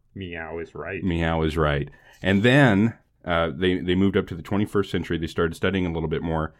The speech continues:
Speaker 2: these cases of hysteria where, and, and I don't know what this is, but, um, the, the brain can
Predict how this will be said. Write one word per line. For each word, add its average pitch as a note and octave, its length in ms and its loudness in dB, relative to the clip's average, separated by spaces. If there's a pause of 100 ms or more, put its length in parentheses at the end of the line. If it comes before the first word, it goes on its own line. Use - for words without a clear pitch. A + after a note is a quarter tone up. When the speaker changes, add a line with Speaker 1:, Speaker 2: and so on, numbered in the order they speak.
(160)
Speaker 2:
these F2+ 180 -4
cases F#2+ 380 -4
of D#2+ 100 -2
hysteria F2 500 2
where, D#2+ 300 2 (500)
and, F2 300 -4
and G2+ 160 -2
I B2 100 0
don't C#3+ 120 6
know G2 260 2 (540)
what G2 220 2
this - 200 -2
is, E2 280 2
but, - 360 -4
um, D#2 380 -4 (680)
the, F2 420 -2
the F2+ 160 -6
brain F#2+ 600 2 (760)
can E2 500 -6